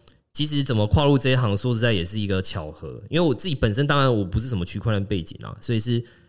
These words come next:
算因缘际会进到这个行业。那后-，后来呢，就是我觉得这个行业很有趣，就是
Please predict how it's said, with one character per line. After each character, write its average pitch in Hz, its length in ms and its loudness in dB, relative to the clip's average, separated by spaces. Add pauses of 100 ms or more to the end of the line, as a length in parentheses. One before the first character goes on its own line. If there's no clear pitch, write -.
算 123 220 0
因 113 140 4
缘 95 140 4
际 104 180 0
会 107 100 2
进 104 120 -2
到 98 100 2
这 95 100 -2
个 95 100 0
行 71 240 -10
业。 82 220 -4
那 123 180 4 (520)
后-， 160 300 4
后 202 200 2
来 107 180 4
呢， 107 140 4
就 107 100 0
是 135 240 2
我 104 140 4
觉 113 220 4
得 120 160 6
这 135 120 -4
个 139 60 0
行 107 160 0
业 113 140 2
很 101 120 2
有 90 180 0
趣， 104 200 -6
就 101 140 0
是 107 220 0